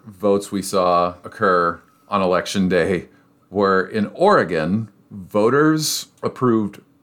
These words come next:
fifty-nine to forty-one percent, the first ever ballot initiative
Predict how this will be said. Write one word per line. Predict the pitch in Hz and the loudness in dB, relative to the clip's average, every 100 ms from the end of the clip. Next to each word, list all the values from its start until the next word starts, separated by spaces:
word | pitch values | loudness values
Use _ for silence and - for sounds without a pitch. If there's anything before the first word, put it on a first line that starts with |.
| _ | _
fifty-nine | - 151 147 123 110 110 107 | -6 -4 -2 0 2 2 0
to | - | -4
forty-one | - 123 117 101 92 110 120 | -8 0 0 0 -2 0 0
percent, | 107 104 - 92 76 76 - _ _ _ _ _ _ - | -2 -6 -4 -6 -6 -10 -16 _ _ _ _ _ _ -10
the | - | -8
first | - 131 127 120 | 0 0 0 -2
ever | 104 101 | 0 0
ballot | - 95 98 | 0 2 2
initiative | 95 92 95 98 90 87 85 | 0 -4 -6 -6 -4 -4 -4